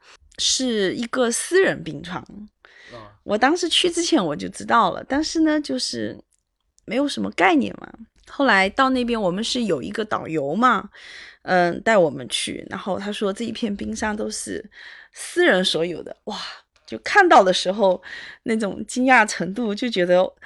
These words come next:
Speaker 1: 这家人好豪气啊，<laughs> 有一个冰川。因为有很多冰川，它就不是说可以让人随意攀爬的嘛。我为什么选这个冰川？因为它是离公路最近，可以开车到的，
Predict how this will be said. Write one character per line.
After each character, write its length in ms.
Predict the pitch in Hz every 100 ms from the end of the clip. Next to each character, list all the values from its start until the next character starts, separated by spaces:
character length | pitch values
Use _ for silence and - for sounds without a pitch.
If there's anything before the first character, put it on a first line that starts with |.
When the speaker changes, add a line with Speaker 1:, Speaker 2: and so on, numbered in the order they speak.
| - _ _ -
Speaker 1:
这 120 | 302
家 200 | 269 262
人 160 | 214
好 260 | 247 - 220
豪 260 | - 170 214
气 320 | - - 320
啊， 240 | 220 294
<laughs> 40 | 254
有 160 | 202
一 80 | 202
个 100 | 247
冰 320 | 277 294 285
川。 440 | 311 - 277 285 330 - - - - - -
因 100 | 311 311
为 300 | 311 320 349 -
有 120 | 269
很 180 | 269 165
多 140 | 208
冰 180 | 233 269
川， 340 | 285 302 285 302 330 -
它 120 | -
就 140 | 262 247
不 240 | - 196
是 200 | 233 277
说 280 | 262 254 233
可 200 | - -
以 80 | 190
让 220 | 220 220
人 200 | 190 170
随 240 | 190 - 185
意 160 | 233
攀 240 | 226 254 262
爬 220 | - -
的 60 | -
嘛。 160 | - - - -
我 100 | -
为 80 | 302
什 120 | 311
么 80 | 208
选 220 | 220 -
这 100 | 208
个 100 | 214
冰 180 | 214 226
川？ 200 | 240 226
因 120 | 240
为 80 | 262
它 220 | 254 254
是 240 | 254 - 233
离 280 | 180 175 202
公 220 | 262 285
路 160 | 277
最 220 | 220 269 233
近， 340 | - 277 190
可 140 | - 214
以 100 | 208
开 280 | - 262 262
车 320 | - 277 269
到 280 | 277 240 165
的， 260 | 117 -